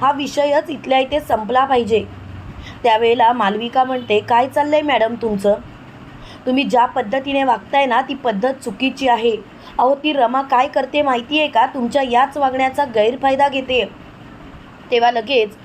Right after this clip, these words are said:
इरावती म्हणते, "ते काही असलं तरीसुद्धा मी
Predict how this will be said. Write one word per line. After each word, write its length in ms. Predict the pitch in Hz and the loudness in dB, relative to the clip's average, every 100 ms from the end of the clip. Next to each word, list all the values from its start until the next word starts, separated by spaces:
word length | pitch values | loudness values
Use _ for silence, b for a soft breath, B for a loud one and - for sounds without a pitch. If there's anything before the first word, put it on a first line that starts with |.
| B B B - | B B B -4
इरावती 460 | 240 233 240 247 | 2 2 2 -2
म्हणते, 420 | 277 277 269 247 254 | -2 -2 0 0 0
"ते 80 | 262 | -6
काही 420 | 254 226 220 285 | 0 0 0 0
असलं 380 | 320 311 240 240 - | 0 0 0 0 2
तरीसुद्धा 640 | 254 277 - 247 269 262 - - - - B B - | -2 -2 -6 -2 2 2 0 -10 -18 -18 B B -2
मी 180 | 269 | 0